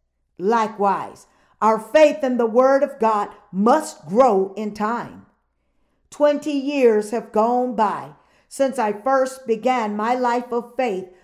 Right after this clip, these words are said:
with you in God's church. Over those twenty years, we were fed spiritual milk from the Word of God. From now on,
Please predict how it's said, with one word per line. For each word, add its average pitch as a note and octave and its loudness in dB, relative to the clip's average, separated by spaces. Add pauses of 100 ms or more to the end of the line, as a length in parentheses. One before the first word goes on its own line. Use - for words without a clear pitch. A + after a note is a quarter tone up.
(160)
with G3 0
you G#3+ 0 (200)
in F#3+ -4
God's F#3+ -2
church. - -8 (800)
Over C4 4
those C#4 2
twenty C#4+ -4
years, A3 -4 (340)
we C4+ 0
were A#3+ 2
fed A3 0
spiritual C#4+ -4
milk C4+ 0 (220)
from G#3+ -2
the A#3 0
Word B3+ 2
of B3 -10
God. - -2 (680)
From F#3 -6
now C4 4
on, D4 6